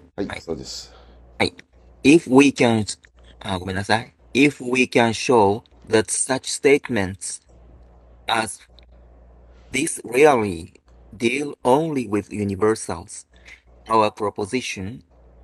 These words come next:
Speaker 2: may be regarded as proved.
Speaker 1: はい。えー、もし我々が、このような言明が本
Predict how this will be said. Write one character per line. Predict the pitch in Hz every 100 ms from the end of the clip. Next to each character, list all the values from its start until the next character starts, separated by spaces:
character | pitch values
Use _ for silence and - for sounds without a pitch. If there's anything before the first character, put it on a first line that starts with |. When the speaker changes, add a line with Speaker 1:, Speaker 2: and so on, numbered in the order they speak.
| - -
Speaker 2:
may | 110 113 113
be | 98 104 95 - -
regarded | 104 104 113 117 104 95 _ - _ -
as | 98 92 - _ -
proved. | 92 98 - - - _ _ _ -
Speaker 1:
は | -
い。 | - - - - - - -
え | 92
ー、 | 82 - -
も | 165
し | 185 101 - -
我 | 85 95
々 | 107 101 98
が、 | 92 123 - - - _ - -
こ | - 127
の | 139 160 170
よ | 170 156
う |
な | 127 92
言 | 80 85 82
明 | 78 71
が | 69 98 190 - _ - -
本 | - 120 139